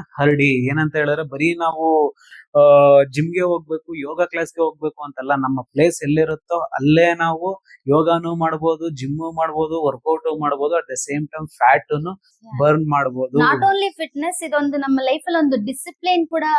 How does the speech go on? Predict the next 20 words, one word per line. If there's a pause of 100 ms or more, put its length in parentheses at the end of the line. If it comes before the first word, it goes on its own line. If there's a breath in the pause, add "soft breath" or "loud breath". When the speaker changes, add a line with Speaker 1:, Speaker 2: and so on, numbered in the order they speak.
(280)
Speaker 2:
ಇಟ್ಕೊಳೋ
ತರ
Speaker 1:
ಹೌದು.
Speaker 2:
ಆಗುತ್ತೆ. (220)
So (160)
every
day
waking
up
at
five
thirty,
Speaker 1:
ಹ್ಮ್.
Speaker 2:
six
o'clock
ಈಸಿ
ಅಲ್ಲ. (100)
ಆ
ತರ
if